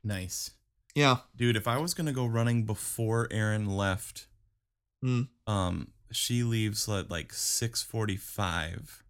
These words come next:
Speaker 2: Right.
Speaker 1: And I'd have to be back. Man, dude.
Speaker 2: Yeah.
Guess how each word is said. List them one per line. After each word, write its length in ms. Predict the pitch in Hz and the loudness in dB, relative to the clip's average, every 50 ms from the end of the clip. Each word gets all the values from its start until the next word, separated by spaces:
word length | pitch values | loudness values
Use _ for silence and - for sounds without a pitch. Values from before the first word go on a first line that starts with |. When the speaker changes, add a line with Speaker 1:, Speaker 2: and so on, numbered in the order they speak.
| _ _ | _ _
Speaker 2:
Right. 300 | 123 123 117 107 - - _ _ _ _ _ _ _ _ _ | -2 0 0 0 -2 -4 _ _ _ _ _ _ _ _ _
Speaker 1:
And 80 | - 98 | -2 0
I'd 100 | 98 98 | 2 2
have 160 | 104 104 - | 2 0 0
to 80 | - 107 | -2 -2
be 120 | 101 95 | -2 -2
back. 800 | 98 - - - 107 98 95 95 98 95 - - - - - - _ _ _ - _ _ _ _ _ _ _ _ _ _ _ _ _ _ _ _ - | -2 -4 -4 0 2 2 4 2 0 -2 -4 -6 -14 -20 -20 -20 _ _ _ -20 _ _ _ _ _ _ _ _ _ _ _ _ _ _ _ _ -4
Man, 320 | 92 90 90 92 90 87 | -2 -2 0 0 -2 -2
dude. 280 | 87 82 82 82 - - - _ _ - - _ _ _ _ - | -2 -4 -4 -6 -8 -10 -12 _ _ -20 -20 _ _ _ _ 0
Speaker 2:
Yeah. 240 | 123 123 120 113 | 4 4 4 4